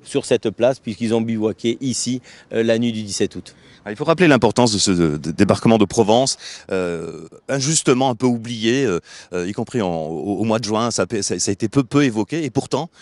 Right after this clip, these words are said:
Speaker 2: c'est un temps, un pan essentiel pour, euh, entourer, euh, l'armée allemande.
Speaker 1: Pourtant c'est, c'est la prise en tenaille, euh, de, de, de l'armée allemande, et il a fallu, et c'est surtout, surtout le retour de l'armée française au premier rang.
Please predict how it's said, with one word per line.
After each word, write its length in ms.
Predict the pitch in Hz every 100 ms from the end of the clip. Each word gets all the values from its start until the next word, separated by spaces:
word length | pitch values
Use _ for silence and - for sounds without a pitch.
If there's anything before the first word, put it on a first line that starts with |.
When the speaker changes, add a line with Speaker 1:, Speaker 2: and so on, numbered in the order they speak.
| - -
Speaker 2:
c'est 220 | - 110
un 80 | 110
temps, 240 | 110 98 -
un 100 | 117
pan 160 | 135
essentiel 640 | 131 123 135 - 139 160 156 -
pour, 300 | 120 120 101
euh, 100 | 85 - -
entourer, 440 | 139 - 104 131
euh, 240 | 139 85 85
l'armée 220 | 90 90
allemande. 280 | 82 80 - _
Speaker 1:
Pourtant 300 | 90 131 120
c'est, 180 | - 101
c'est 140 | 107
la 80 | 101
prise 260 | - 131
en 100 | 113
tenaille, 440 | 107 123 123 127 107
euh, 120 | 101
de, 140 | 98
de, 160 | 104 104
de 80 | 101
l'armée 280 | 107 104 110
allemande, 420 | 120 170 165 - _ _ -
et 160 | 107
il 100 | 110
a 40 | 107
fallu, 460 | - 107 120 98 - _ 104
et 60 |
c'est 120 | -
surtout, 560 | 127 - 180 - 165 180
surtout 600 | - - 170 - 139 147 - _
le 160 | 117 131
retour 460 | 117 151 - 160
de 80 | 135
l'armée 240 | 120 120 120
française 460 | - 110 127 131 - - _
au 140 | 185 160
premier 320 | - 131 120
rang. 240 | 104 135